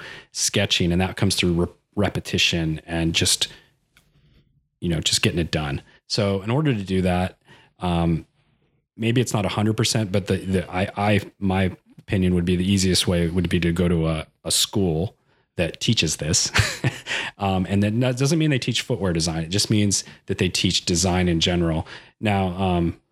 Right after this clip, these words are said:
you go to a school like Art Center, where I went. It's a great school. They teach a multitude of things that can work. Um, there's also places that are more footwear specific, like Pencil in, uh, in Portland,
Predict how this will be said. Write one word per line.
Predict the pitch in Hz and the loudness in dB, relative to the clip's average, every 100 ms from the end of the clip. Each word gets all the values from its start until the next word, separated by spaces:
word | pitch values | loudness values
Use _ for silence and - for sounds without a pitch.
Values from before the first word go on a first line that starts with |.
| _ | _
you | 95 | -4
go | 90 95 | 0 0
to | |
a | 87 | 0
school | - 95 | 0 0
like | 90 85 - - _ _ _ _ _ _ _ _ _ | 2 0 -4 -12 _ _ _ _ _ _ _ _ _
Art | 92 - | -4 -2
Center, | 92 101 139 | 0 0 -2
where | - 87 | -2 0
I | 85 | 2
went. | 98 123 _ _ _ - | 0 -2 _ _ _ -18
It's | |
a | - | -4
great | - 78 | -2 0
school. | - 87 98 135 _ _ _ | 0 0 0 0 _ _ _
They | 80 | -8
teach | - 85 80 - - - _ _ _ | -4 -2 0 0 -2 -10 _ _ _
a | 92 | -2
multitude | 87 87 - 90 | 0 -2 -2 0
of | 85 | 0
things | - 98 165 - - - | 0 2 2 0 -6 -4
that | 92 90 | 0 0
can | - 87 | 0 0
work. | 87 101 - - | 0 -2 -6 -4
Um, | 92 85 82 82 - _ _ - - - - - _ _ | 0 0 0 -2 -6 _ _ -18 -16 -16 -20 -20 _ _
there's | - 98 90 | -2 -2 0
also | 95 101 110 | -2 0 0
places | 90 95 98 90 | 0 0 0 0
that | 92 | 0
are | 90 110 | 0 2
more | 98 90 | 2 0
footwear | - 82 71 82 | -2 -6 -2 -2
specific, | - - 87 87 - | 0 0 0 0 0
like | 85 78 - | 0 -2 -2
Pencil | 92 87 - 92 95 107 - | 0 0 2 2 0 -2 -4
in, | 87 82 82 | -2 0 2
uh, | 80 80 78 - | 2 0 -2 -2
in | 87 80 | -2 0
Portland, | 92 80 95 104 | 0 0 0 0